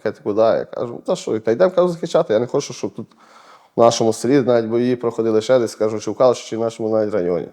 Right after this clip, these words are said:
Ну, ми зібрались, я всім сказав, всі так дивляться на мене, кажуть: «Що ти?» каже, «Та почекай, там то все». Ну, я, ну, дружина ще один день мене затримала, двадцять п'ятого числа я прийшов на воєнкомат. Е, мені кажуть: «Давай, йди комісію обходи». Я,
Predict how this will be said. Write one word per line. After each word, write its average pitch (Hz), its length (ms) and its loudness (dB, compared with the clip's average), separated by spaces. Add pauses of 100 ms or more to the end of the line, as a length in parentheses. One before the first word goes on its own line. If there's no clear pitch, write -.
(1200)
Ну, - 220 6
ми 196 140 6
зібрались, 165 720 4 (140)
я 139 120 6
всім 151 340 -4
сказав, 139 380 2
всі - 140 -4
так 120 160 -10
дивляться 123 380 0
на 113 80 -2
мене, 110 220 0
кажуть: 110 320 -2
«Що - 160 -14
ти?» - 140 -14
каже, 123 280 -2
«Та 107 180 -6 (160)
почекай, - 520 -2
там 135 140 -2
то 147 120 -2
все». 143 340 0 (840)
Ну, 202 220 6
я, 185 220 6
ну, 165 220 2
дружина 151 360 2
ще 151 160 0
один 143 240 2
день 143 200 4
мене 135 180 0
затримала, 131 540 0
двадцять 131 380 -2
п'ятого 131 300 0
числа 139 320 0
я 127 80 2
прийшов 127 380 -4
на 120 60 0
воєнкомат. 143 640 -2 (1500)
Е, - 400 -2
мені 123 200 4
кажуть: 117 420 2
«Давай, 131 220 4
йди 123 120 0
комісію 123 440 -2
обходи». 113 320 0
Я, 135 160 4